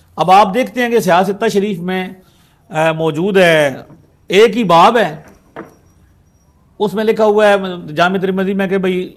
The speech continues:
अ, हाथ नाफ के नीचे बांधने का और आगे, आगे वही, अ, हदीस शरीफ आ गई कि नाफ के ऊ-, ऊपर बांधने का।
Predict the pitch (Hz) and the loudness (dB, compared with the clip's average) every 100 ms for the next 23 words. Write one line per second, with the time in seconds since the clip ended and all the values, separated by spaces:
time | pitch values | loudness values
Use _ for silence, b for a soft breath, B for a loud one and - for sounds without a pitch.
0 | - 156 151 143 170 175 190 175 180 175 | -6 -2 2 4 2 0 -4 0 -2 -2
1 | 185 170 156 190 190 185 185 180 180 - | -8 -6 -6 -4 -4 -6 -6 -6 -8 -12
2 | _ - 156 170 175 190 170 170 175 185 | _ -8 -2 -2 0 -2 -2 -2 -2 -4
3 | 160 170 208 208 165 156 131 156 170 160 | -4 -4 -6 -6 -6 -4 -6 -8 -8 -6
4 | 156 156 156 147 147 151 - 151 151 160 | -2 -2 -4 -6 -6 -8 -10 -12 -10 -12
5 | 156 160 160 165 160 147 131 127 | -10 -12 -10 -8 -8 -8 -12 -14